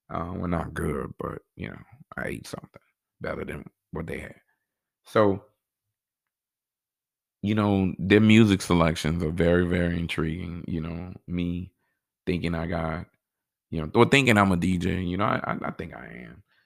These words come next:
you know, musically I, I am. Um, and I, I do work on it, believe it or not. Um,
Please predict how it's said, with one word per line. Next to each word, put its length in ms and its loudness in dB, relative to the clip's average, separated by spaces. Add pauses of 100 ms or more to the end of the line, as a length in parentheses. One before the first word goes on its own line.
(120)
you 120 -14
know, 260 -16 (380)
musically 560 0
I, 260 -4
I 200 -4
am. 440 -8 (400)
Um, 640 -12 (240)
and 160 -10
I, 160 -10
I 100 -10
do 160 -4
work 300 -6
on 240 -10
it, 120 -16 (240)
believe 280 -10
it 40 -12
or 40 -14
not. 380 -16 (680)
Um, 360 -16